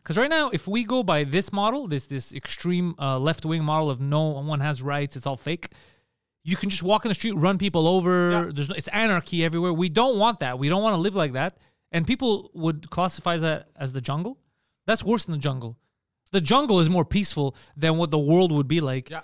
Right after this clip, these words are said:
Speaker 1: if we would just do it G T A style.
Speaker 2: Yeah, a hundred percent.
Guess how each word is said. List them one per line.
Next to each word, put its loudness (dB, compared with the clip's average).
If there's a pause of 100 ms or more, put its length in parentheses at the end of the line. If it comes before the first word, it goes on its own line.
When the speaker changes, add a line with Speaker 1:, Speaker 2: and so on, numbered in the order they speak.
(140)
Speaker 1:
if -4
we 4
would 4
just -2 (200)
do 2
it 4
G -2
T -2
A 0
style. -12 (480)
Speaker 2:
Yeah, -4
a -6
hundred -14
percent. -14